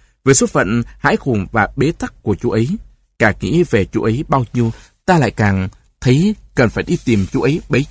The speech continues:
nhiêu, và phải đi tìm chú ấy càng sớm càng tốt. Cậu thấy thế nào? Hỡi cậu Volka sáng suốt con trai của Alyosha. Và nếu cậu tán thành quyết định ấy của ta, nếu cậu có sẵn lòng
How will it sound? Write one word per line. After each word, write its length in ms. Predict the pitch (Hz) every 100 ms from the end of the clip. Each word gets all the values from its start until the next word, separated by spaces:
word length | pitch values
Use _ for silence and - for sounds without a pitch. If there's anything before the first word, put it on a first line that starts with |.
| -
nhiêu, 180 | 135 117 - _ _
và 100 | 139
phải 180 | 135 117
đi 140 | 104
tìm 300 | - 123 107
chú 160 | 95 156
ấy 280 | 139 170 233 -
càng 240 | 113 101 87
sớm 300 | - 113 202 -
càng 160 | 92 95
tốt. 180 | 143 - - _ _ _ _ _ _
Cậu 300 | 135 117 104 104
thấy 100 | 147
thế 100 | 190
nào? 320 | 135 98 87 - _
Hỡi 80 | -
cậu 140 | - 110
Volka 420 | 147 147 139 131
sáng 300 | - 120 156
suốt 240 | - 226
con 160 | 156 135
trai 200 | 147 127
của 280 | - 95 - - -
Alyosha. 640 | 123 123 117 113 107 101 - _ _ _ _
Và 320 | 139 131 127 123
nếu 160 | 151
cậu 160 | 175 98 -
tán 180 | 135 196
thành 200 | 131 101
quyết 200 | 226 208
định 120 | 107
ấy 240 | 117 160 -
của 160 | 107
ta, 280 | 90 107 107 - _ -
nếu 140 | 139
cậu 380 | 214 135 107 113 -
có 220 | - 135
sẵn 220 | 180 170 214
lòng 280 | 165 110